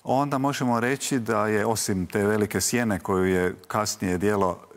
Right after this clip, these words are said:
e, dobilo tim velikim ranim uspjehom, zapravo u tom prvom romanu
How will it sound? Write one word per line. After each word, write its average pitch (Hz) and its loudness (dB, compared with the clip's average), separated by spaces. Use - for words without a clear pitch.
e, 87 -2
dobilo 107 0
tim 95 -2
velikim 98 -2
ranim 101 0
uspjehom, 147 -2
zapravo 143 -2
u 123 0
tom 131 -4
prvom 139 0
romanu 123 0